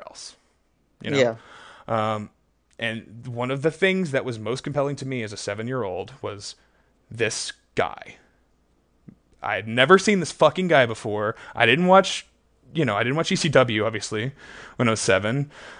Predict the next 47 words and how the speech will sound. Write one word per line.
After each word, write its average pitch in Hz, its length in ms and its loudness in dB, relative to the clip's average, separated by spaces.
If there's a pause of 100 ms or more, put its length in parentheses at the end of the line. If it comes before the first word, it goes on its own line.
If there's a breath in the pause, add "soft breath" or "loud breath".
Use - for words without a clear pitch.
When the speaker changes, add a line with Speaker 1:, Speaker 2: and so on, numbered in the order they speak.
Speaker 1:
Um, 107 360 2
I 110 40 -2
mean, 107 160 0
now, 110 260 6
you 107 120 -6
know, 85 60 -12
you're 98 140 -8
seven-year-old, 104 440 -2
you're 101 100 -6
on 104 60 -8
YouTube 110 300 -6
or 101 40 -8
whatever, 107 200 -6
you 104 40 -8
can 107 80 -10
watch 107 140 -8
whatever 107 100 -8
the 107 40 -10
fuck 123 200 -6
you 110 80 -8
want. 127 300 -2 (400 loud breath)
Um, 123 340 4 (240)
I 123 120 8
wasn't 139 300 6
watching 135 640 0 (800)
ninety-three, 120 1080 0 (140)
you 156 80 0
know, 123 60 2
Halloween 135 420 6
Havoc 117 400 4
ninety-three. 113 880 -4
I 117 100 2
hadn't 131 220 -2
seen 123 260 -2
the 123 80 0
Vader 101 380 -6
matches 98 520 -10
or 110 60 -6
whatever. 113 460 -8
Speaker 2:
Yeah. 127 420 4
Speaker 1:
No 165 320 8
idea 170 200 8
who 156 80 0
this 151 120 -6
fucking 147 260 0
guy 135 160 0
was. 120 440 -2